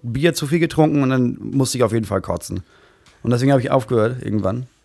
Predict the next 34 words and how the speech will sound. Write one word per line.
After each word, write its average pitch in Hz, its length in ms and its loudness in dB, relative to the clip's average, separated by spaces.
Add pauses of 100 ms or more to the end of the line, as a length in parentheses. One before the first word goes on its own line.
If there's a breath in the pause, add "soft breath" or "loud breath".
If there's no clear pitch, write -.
(120)
Und 131 80 2
dann 170 100 6
war 214 100 8
ich 202 60 2
zum 180 140 0
ersten 175 240 2
Mal 143 100 6
stoned 160 400 4
in 127 120 -2
Dresden 131 400 0
im 104 80 2
Backstage 110 480 0
mit - 80 -6
einundzwanzig 113 540 -2
und 101 80 -2
hab - 40 -12
gemerkt, 104 420 0 (100)
<laughs> - 100 -14
haha, 165 360 4
ich 131 140 -2
werd 113 160 0
nie 104 260 0
wieder 92 180 -2
Alkohol 85 300 -4
trinken, 82 300 -6
ey. 143 720 -2
Das 156 100 6
war 165 120 8
das 139 200 4
beste 131 300 4
Gefühl, 117 300 -2
das 98 140 -2
ich 98 120 -6
kenne. 80 340 -10